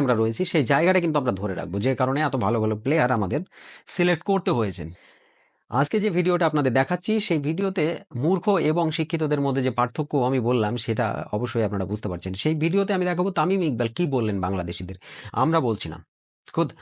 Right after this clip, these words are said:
তামিম ইকবাল বাংলাদেশের যে সাবেক ব্যাটসম্যান এবং খুব ভালো একজন প্লেয়ার, আমরা সকলেই ওনাকে, আহ, as a player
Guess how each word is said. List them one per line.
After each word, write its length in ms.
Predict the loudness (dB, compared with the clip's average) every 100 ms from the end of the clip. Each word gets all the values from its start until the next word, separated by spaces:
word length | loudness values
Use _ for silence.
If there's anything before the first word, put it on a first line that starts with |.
| -6 0
তামিম 260 | 2 0 -2 -4
ইকবাল 260 | -2 -2 0 2
বাংলাদেশের 440 | 2 2 0 -2 -2
যে 60 | -2 -4 -12 -20 -10
সাবেক 420 | -2 0 0 -2 -8 -20 _ _ _ _ _ _ _ _ _ _ _ _ _ _ _ -6
ব্যাটসম্যান 520 | 0 0 0 -2 -2 -6 -14 -6
এবং 180 | -2 -2 -2
খুব 100 | -2 -2 2
ভালো 160 | 4 2
একজন 180 | 2 0 0
প্লেয়ার, 200 | -2 0
আমরা 120 | -2 -2
সকলেই 300 | -2 0 -2 -2
ওনাকে, 220 | -4 -2 -4
আহ, 600 | -6 -18 -20 -12 -4 -2 0
as 80 | 0
a 20 | 0
player 220 | 0 2